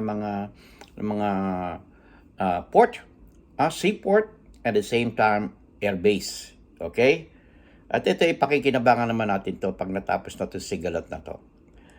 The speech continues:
Mara-, dapat nating malaman na ang, ang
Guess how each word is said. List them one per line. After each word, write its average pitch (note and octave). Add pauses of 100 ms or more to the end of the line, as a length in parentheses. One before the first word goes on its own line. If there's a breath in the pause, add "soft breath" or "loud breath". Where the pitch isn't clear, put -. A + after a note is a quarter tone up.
(220 soft breath)
Mara-, A#2
dapat A2+
nating B2
malaman A#2+
na F2
ang, G2 (140)
ang A2+